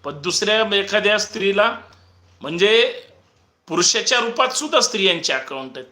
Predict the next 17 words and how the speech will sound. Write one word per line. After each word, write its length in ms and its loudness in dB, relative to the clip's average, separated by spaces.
त्याला 200 2
सुद्धा 300 -2
आणि 240 0
ते 280 0
सुद्धा 360 -6
इतके 260 -2
एकमेकांमध्ये 720 0
मशगूल 420 -4
आहेत 120 -2
की 60 -12
त्यांना 300 -10
चांगलं 380 -8
स्वीकारायचीच 840 -10
त्या 80 -8
ठिकाणी 380 -14
वेळ 200 -14
नाही. 120 -20